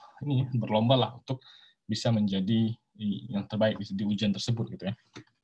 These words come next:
Nah, untuk kampus bagaimana bisa mere-, menerima mereka? Sebagian kampus seperti, seperti ini teman-teman. Nah, misalnya nih contoh, eh, kalau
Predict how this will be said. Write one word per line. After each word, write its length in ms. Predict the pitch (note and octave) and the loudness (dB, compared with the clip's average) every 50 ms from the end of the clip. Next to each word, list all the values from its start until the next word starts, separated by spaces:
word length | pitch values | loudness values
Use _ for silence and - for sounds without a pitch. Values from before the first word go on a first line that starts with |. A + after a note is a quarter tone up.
| _ _ _ _ _ - - | _ _ _ _ _ 0 2
Nah, 180 | A2 G#2+ - - - - - - _ - - - - - _ _ _ _ _ _ | 4 4 2 0 -6 -18 -20 -20 _ -20 -20 -20 -20 -20 _ _ _ _ _ _
untuk 320 | - B2 A#2 B2+ B2 A#2 | 4 6 6 6 6 6
kampus 640 | - B2+ B2 B2 A#2+ - E3+ F#3 F#3 - - - _ _ | 6 6 6 6 4 4 4 4 2 0 -6 -14 _ _
bagaimana 400 | - A2+ A2+ A2 A#2 B2 D3+ E3 | 0 0 2 4 4 4 4 4
bisa 180 | D3+ B2+ - C3 A#2+ | 2 2 2 2 4
mere-, 160 | A#2 A2+ A2+ | 4 4 4
menerima 360 | G#2+ A2 A#2 A#2 A#2 G#2+ A2 G#2+ | 4 4 6 4 4 4 2 2
mereka? 320 | A2+ C#3+ D3+ - - A#2 G#2+ A2 B2 - | 2 0 0 0 -2 -2 0 0 -2 -4
Sebagian 240 | - - A2+ A2 A#2 | -2 0 2 2 2
kampus 300 | A#2 A#2 A#2 A#2 - - | 2 2 0 -2 -2 -4
seperti, 180 | B2+ A#2 - - | -6 -8 -6 -2
seperti 220 | B2+ A#2+ B2 C3+ | 0 0 0 2
ini 80 | C#3 B2+ | 2 0
teman-teman. 260 | A#2+ A#2+ G#2+ G2 - _ _ _ _ _ _ | 0 0 -2 -4 -8 _ _ _ _ _ _
Nah, 180 | - G#2+ G#2 | -4 -2 0
misalnya 400 | G2 G2 G#2+ - A2 A2+ B2+ B2 | 0 2 2 2 4 4 4 4
nih 60 | A#2 A2+ | 4 2
contoh, 240 | G#2 G#2 G2+ A#2+ G#2+ - - _ _ - | 2 0 0 -2 -2 -4 -6 _ _ -4
eh, 400 | G#2 G2+ G2 F2+ F#2+ - A#2+ - | -2 -2 0 -2 -2 -4 -4 -4
kalau 320 | - G#2 G#2 G2+ G2 F#2 | -2 -2 0 0 -2 -2